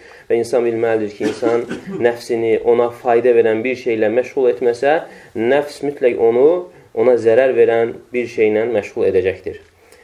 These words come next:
Və bundan sonra səbəblərdən, yəni onuncusu, e, bununla bu səbəblərin hamısını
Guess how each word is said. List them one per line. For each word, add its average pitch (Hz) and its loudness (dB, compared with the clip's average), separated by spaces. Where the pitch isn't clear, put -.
Və 151 2
bundan 175 4
sonra 131 2
səbəblərdən, 117 2
yəni 110 0
onuncusu, 120 2
e, 107 0
bununla 123 2
bu 135 -6
səbəblərin 117 0
hamısını 120 -2